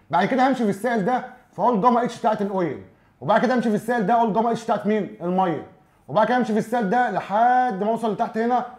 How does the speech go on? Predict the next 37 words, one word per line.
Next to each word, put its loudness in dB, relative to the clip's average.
هقول 2
جاما 4
اتش -4
بتاعت 0
مين؟ 0
الجليسرين. -4
خد -8
بالك 4
الجليسرين 2
موجود 2
في -8
التانك 2
ده 6
وفي 2
العمود 4
ده 4
هنا 0
نازل -4
لحد -2
تحت -6
كده. -4
فكده 4
انا 2
هنا 6
عشان 2
احسب -2
الضغط 2
عند 2
ايه؟ 2
ضغط 8
جوي، 6
مشيت -4
في -10
الاويل 4
جاما 4
اتش -4
اويل، 0